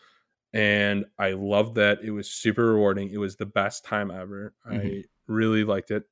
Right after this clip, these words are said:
Speaker 1: I would never, ever live in Israel again. I love the States, and I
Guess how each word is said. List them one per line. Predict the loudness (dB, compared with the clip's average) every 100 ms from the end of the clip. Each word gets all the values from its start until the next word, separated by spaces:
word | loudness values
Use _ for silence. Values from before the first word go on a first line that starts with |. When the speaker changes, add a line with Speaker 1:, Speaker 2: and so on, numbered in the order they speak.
| -4
Speaker 1:
I | 0
would | 0
never, | 2 2 2
ever | 2 2 2
live | 0 -2
in | -4
Israel | -4 -4 -6
again. | -6 -8 -8
I | -10 -10 -10
love | -6 -6 -6
the | -10
States, | -10 -8 -10 -10 -10
and | -8
I | -8